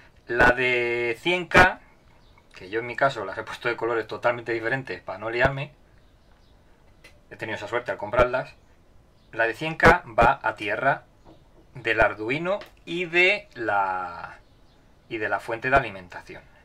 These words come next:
Entonces, es a lo que hacemos.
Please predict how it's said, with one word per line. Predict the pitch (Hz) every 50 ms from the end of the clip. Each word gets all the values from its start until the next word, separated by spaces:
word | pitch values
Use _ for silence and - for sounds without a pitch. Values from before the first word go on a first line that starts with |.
| _ _ _ _ _ _ - _ _ _ - - _ _ - - _ _ _ _ _ _ _ _ _ _ _ _ _ _ _ _ _ _ -
Entonces, | - 95 87 - 113 - - 98 90 - - _ _ _ - _ _ - 156
es | 151 143 - -
a | -
lo | 104 139 147
que | 143 -
hacemos. | 101 101 - - 156 151 127 123 143 -